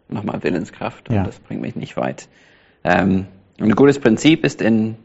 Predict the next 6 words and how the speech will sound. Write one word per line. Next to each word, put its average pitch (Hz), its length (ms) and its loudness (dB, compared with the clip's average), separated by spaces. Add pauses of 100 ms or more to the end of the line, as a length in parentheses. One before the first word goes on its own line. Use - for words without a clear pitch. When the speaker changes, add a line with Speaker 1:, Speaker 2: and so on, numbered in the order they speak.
(140)
Speaker 1:
Psalm 104 280 0
hundertsiebenundzwanzig 98 1000 -2
eins, 117 480 0
und - 100 -8
das 110 80 -12
ist, - 200 -14